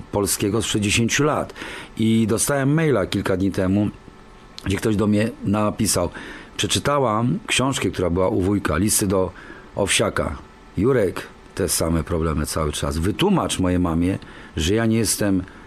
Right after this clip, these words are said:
moją siostrą, tylko ja jestem ja”. Problem był w ubraniu, w tym, czym się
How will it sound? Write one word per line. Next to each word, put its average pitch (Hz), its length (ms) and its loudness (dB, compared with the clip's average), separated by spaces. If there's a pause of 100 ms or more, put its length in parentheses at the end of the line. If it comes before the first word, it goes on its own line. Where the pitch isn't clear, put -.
(140)
moją 104 260 2
siostrą, 107 640 0
tylko - 240 -2
ja 101 60 2
jestem 101 320 0
ja”. 73 180 0 (600)
Problem 196 320 4
był 135 140 4
w 92 80 2
ubraniu, 117 640 2 (200)
w - 80 -12
tym, 104 360 2
czym 98 220 0
się 92 280 2